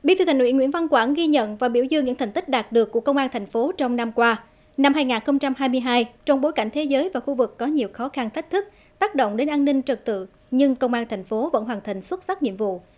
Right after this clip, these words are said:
vượt xa yêu cầu của thành phố đề ra, nhất là xử lý tốt các vấn đề có liên quan đến an ninh trật tự, an toàn xã hội, khẳng định được lòng tin của nhân dân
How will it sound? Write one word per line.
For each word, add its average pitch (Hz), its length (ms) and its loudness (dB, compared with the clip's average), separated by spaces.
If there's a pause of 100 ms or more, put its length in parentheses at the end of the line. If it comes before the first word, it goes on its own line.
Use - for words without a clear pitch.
(200)
vượt 269 200 0
xa 311 160 -4
yêu 285 160 0
cầu 233 200 -2
của 202 100 -6
thành 202 180 -8
phố 254 200 -6
đề 226 140 -4
ra, 220 300 -2 (400)
nhất 349 260 2
là 247 120 2
xử 220 180 -6
lý 226 160 -2
tốt 403 320 0
các 392 120 -4
vấn 311 180 0
đề 240 160 2
có 254 120 -4
liên 294 240 -2
quan 247 200 -2
đến 269 160 -2
an 285 100 0
ninh 277 120 2
trật 214 180 -8
tự, 208 220 -2 (100)
an 277 120 -2
toàn 220 260 -2
xã 226 80 -4
hội, 202 260 -2 (340)
khẳng 247 180 0
định 247 160 2
được 240 160 -2
lòng 262 160 0
tin 302 220 0
của 220 100 -2
nhân 254 280 -2
dân 254 180 4